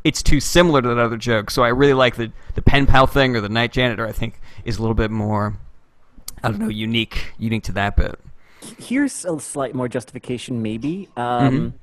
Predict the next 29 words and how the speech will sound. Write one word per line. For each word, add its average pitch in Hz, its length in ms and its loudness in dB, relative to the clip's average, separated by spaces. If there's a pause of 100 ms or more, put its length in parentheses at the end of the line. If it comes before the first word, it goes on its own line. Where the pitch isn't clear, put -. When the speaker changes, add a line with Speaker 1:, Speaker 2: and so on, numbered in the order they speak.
(420)
Speaker 2:
you 147 180 -4
might 180 240 -2
be 349 80 0
able 202 180 0
to - 160 -8
say 127 420 -4
that 120 320 -6 (140)
po-, - 220 -6 (460)
when 170 180 0
people 269 200 0
get 220 120 2
really 165 160 2
high, 175 320 -2
sometimes, 156 840 -6
I 143 100 -12
don't 156 100 -4
know 131 60 -2
if - 100 -10
it's - 160 -14 (280)
high 110 440 -8
exactly, 107 640 -6
definitely 117 340 -2
drunk, 107 380 -2
but 104 140 -4
maybe, 107 240 -4
maybe 104 260 -8
high 104 200 -12
as 104 100 -14
well. 104 180 -8